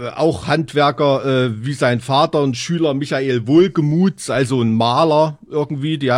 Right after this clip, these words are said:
die Agnes Frey hat dann mit neunzehn Jahren, ähm, vierzehnhundertvierundneunzig, ähm, geheiratet. Ähm, wie gesagt, die Familien waren, waren befreundet, ne? Durch die Heirat mit Agnes bedeutete das für ihren Mann natürlich einen,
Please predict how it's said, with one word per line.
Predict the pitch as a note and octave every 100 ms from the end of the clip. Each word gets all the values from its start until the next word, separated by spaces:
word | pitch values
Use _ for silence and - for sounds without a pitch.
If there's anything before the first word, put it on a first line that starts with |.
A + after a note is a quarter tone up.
| C3+ B2
die | C3 B2+ B2
Agnes | A2+ A#2+ - A#2+ A#2+
Frey | - B2+ C3 C#3+
hat | C3 B2+
dann | B2 B2
mit | A#2
neunzehn | B2 B2+ C3+ - B2+
Jahren, | B2 B2 B2+ B2+ -
ähm, | A#2+ A#2+ A2 A2 _ _ -
vierzehnhundertvierundneunzig, | C3 - C3 B2 A#2+ - B2+ A#2+ B2 B2+ B2 A#2+ -
ähm, | - A2 A2 - _ _
geheiratet. | B2 A2 C#3 D#3 D3+ D#3+ E3 D#3+ - _ _ _ _ -
Ähm, | C#3+ C#3+
wie | C#3
gesagt, | C3+ C#3 C3+
die | C3+
Familien | B2 A#2+ D3 D#3 C#3+ B2
waren, | B2+ C3+ B2
waren | B2 B2+ A#2+
befreundet, | A2 - B2+ G3 A3+ A3+ G#3+
ne? | C#3+ F3+ F#3+
Durch | F3 C#3
die | - B2
Heirat | D3 D#3 D3 -
mit | C#3
Agnes | - D#3+ F3 E3 -
bedeutete | - B2 C#3 C#3 B2 B2
das | C3 B2+
für | - B2+
ihren | A#2 A#2
Mann | A#2+
natürlich | C3 A2+ - C3 A#2+ A#2
einen, | G#2+ G2